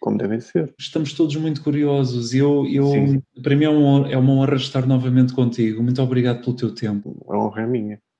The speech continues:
Speaker 2: E tenho uma pergunta para, antes de começarmos a sessão, que é,
Speaker 1: Sim.
Speaker 2: é, é uma, é uma questão mais pessoal, talvez.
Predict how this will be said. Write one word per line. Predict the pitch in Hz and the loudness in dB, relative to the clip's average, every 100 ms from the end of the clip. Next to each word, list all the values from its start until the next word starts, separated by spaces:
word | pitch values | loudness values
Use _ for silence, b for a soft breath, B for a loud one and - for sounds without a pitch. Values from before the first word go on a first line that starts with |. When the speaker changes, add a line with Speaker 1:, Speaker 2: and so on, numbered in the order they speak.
| _ _ _ _ _ _ _ _ | _ _ _ _ _ _ _ _
Speaker 2:
E | - | -2
tenho | 127 165 165 | 2 2 0
uma | 165 165 | -4 -4
pergunta | 151 156 147 | -4 -2 -4
para, | 147 151 147 143 | -4 0 0 0
antes | 127 127 | -2 -6
de | |
começarmos | - 123 - 113 117 | -6 -6 -4 -6 -4
a | 107 | -8
sessão, | - 113 - 117 110 | -16 -14 -8 -6 -6
que | 104 - 117 | -8 -4 0
é, | 117 113 113 - _ _ _ | 0 -2 -8 -12 _ _ _
Speaker 1:
Sim. | - - - | -20 -8 -4
Speaker 2:
é, | - - - - | -4 -6 -16 -10
é | 127 | -2
uma, | 131 131 | 0 2
é | 127 | 2
uma | 135 | 2
questão | 135 - | 0 0
mais | 131 123 | 2 2
pessoal, | - - 123 110 | -2 -8 -4 -4
talvez. | 107 110 101 101 101 | -4 -8 -4 -4 -4